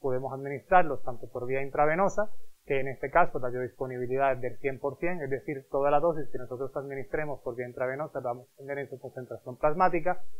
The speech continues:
y superamos sin ningún problema el umbral de natriuresis que los pacientes con insuficiencia cardíaca, concretamente con congestión, tienen incluso más elevado que los pacientes que no están congestivos. Eh, otra vía que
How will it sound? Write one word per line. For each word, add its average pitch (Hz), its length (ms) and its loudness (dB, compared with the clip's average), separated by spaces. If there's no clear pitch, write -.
y 202 280 4
superamos 165 580 8
sin 151 120 8
ningún 147 280 2
problema 160 540 0
el 143 160 -2
umbral 139 320 0
de 147 80 -2
natriuresis 143 600 -2
que 135 340 0
los 139 160 -6
pacientes 123 480 -8
con 120 160 -12
insuficiencia 120 540 -12
cardíaca, 123 360 -8
concretamente 123 600 -8
con 131 180 -4
congestión, 131 600 -8
tienen 131 340 -4
incluso 135 520 -8
más 131 280 -6
elevado 123 460 -2
que 117 80 -6
los 113 100 -6
pacientes 110 380 -10
que 127 100 -8
no 110 100 -14
están 110 220 -20
congestivos. 123 600 -2
Eh, 143 400 4
otra 170 300 6
vía 185 400 8
que 143 300 4